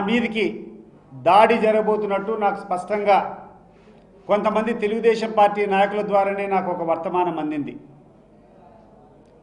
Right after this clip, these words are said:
నేను నిరాయుధుణ్ణి, నన్ను కాపాల్సినటువంటి బాధ్యత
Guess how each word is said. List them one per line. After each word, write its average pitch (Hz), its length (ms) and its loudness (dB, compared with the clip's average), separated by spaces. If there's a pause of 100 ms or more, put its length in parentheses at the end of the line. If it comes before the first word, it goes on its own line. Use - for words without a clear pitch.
(640)
నేను 208 340 0
నిరాయుధుణ్ణి, 196 720 4 (2500)
నన్ను 214 180 4
కాపాల్సినటువంటి 226 760 6
బాధ్యత 226 680 6